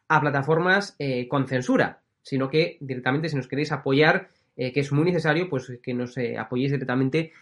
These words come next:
desde edatv punto com. Así que muchas gracias y nos vemos como siempre en próximos vídeos, aquí en edatv punto com, en la plataforma sin censura,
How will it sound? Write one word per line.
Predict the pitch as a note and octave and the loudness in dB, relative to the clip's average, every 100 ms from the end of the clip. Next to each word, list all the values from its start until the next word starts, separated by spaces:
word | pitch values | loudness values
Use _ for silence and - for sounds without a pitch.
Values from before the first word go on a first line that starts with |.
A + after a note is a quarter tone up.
| _ | _
desde | C3+ D3 C#3+ D3+ - | 4 4 6 2 2
edatv | E3 D#3+ C#3+ C3+ C3+ | 4 4 6 2 2
punto | - B2 A#2+ | 0 -4 -4
com. | G2+ G2+ _ - | -8 -12 _ -2
Así | C#3+ D#3+ | 0 2
que | E3 | 4
muchas | G#3+ G3 | 4 4
gracias | F3 F3 G#3+ A#3 - | 2 4 4 4 0
y | |
nos | C3+ | -4
vemos | C#3 F3+ F3 | -2 -4 -4
como | C#3+ | -2
siempre | D#3+ D#3 F#3+ G3+ - _ _ | -2 0 0 -2 -10 _ _
en | D3+ C3+ B2+ | 2 2 2
próximos | D#3 D#3+ E3+ F3 E3 - | 0 0 0 0 0 -2
vídeos, | E3 G#3 D3 G#2 - _ _ - | 4 6 6 2 -2 _ _ 0
aquí | D3 G#3 D3+ - _ _ _ | 4 4 2 -2 _ _ _
en | D3 C#3+ | 0 4
edatv | G3 F#3+ F#3+ F#3+ | 6 6 6 4
punto | F3 F3 | 2 0
com, | G#3 F#3 | 2 2
en | C3 | 2
la | B2+ | 0
plataforma | C3 B2+ D3+ G3+ | -2 -2 2 2
sin | - F#3 E3 | 2 2 4
censura, | D#3 D3 C#3+ F#3 A3+ A#3+ | 2 2 6 6 6 4